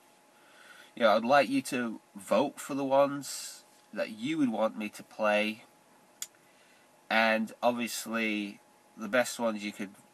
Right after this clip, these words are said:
vote for, 'cause last one I asked for one vote per person, and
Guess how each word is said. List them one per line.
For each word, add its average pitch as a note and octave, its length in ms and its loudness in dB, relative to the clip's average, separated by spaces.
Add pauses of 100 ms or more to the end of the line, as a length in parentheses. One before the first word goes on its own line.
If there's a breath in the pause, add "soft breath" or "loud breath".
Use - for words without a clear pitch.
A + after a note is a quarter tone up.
vote A2 320 2
for, F#2 480 0 (480)
'cause - 460 -6 (1120)
last D3+ 280 4
one C3+ 220 6
I B2 100 10
asked B2 300 4
for A2 500 6
one A#2 320 6
vote G#2+ 380 2
per G#2 280 0
person, G2 720 -4 (1000 soft breath)
and G#2+ 440 4